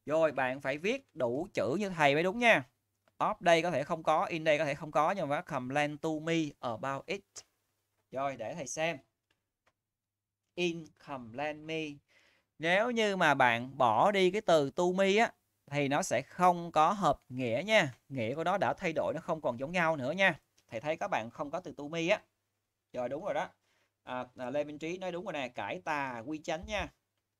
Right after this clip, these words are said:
Rồi, cải tà quy chánh. Rồi. À, bây giờ các bạn sẽ qua câu số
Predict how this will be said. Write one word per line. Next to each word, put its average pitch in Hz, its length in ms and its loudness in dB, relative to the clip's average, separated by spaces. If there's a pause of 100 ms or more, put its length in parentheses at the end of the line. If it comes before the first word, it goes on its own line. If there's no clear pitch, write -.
Rồi, 147 280 -2 (160)
cải 110 200 -12
tà 139 440 -6
quy 143 100 -12
chánh. 156 260 -6 (1500)
Rồi. 143 300 4 (1300)
À, 151 320 4
bây 190 160 -2
giờ 165 200 8
các 185 100 -4
bạn 147 180 2
sẽ - 220 0
qua 170 260 0
câu 165 180 -4
số 175 360 -2